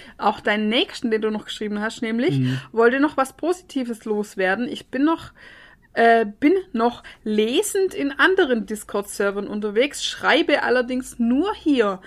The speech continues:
Speaker 1: Finde es hier gemütlich und übersichtlich. Ja, danke schön.
Speaker 2: Ja, das sagen wir immer, ne? Also unser,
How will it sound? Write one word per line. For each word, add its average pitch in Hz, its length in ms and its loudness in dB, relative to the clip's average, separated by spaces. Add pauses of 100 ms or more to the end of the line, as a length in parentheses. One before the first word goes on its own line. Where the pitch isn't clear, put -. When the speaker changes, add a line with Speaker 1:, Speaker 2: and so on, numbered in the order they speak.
(200)
Speaker 1:
Finde 311 340 4
es 262 140 -2
hier 320 180 0
gemütlich 285 580 0
und 277 200 -2
übersichtlich. - 1040 -10
Ja, 285 80 -4
danke 480 260 -2
schön. 196 320 0
Speaker 2:
Ja, 285 140 0
das 247 160 -2
sagen 277 180 0
wir 139 80 2
immer, 120 220 -2
ne? 202 120 -8
Also 165 260 -6
unser, 180 220 -4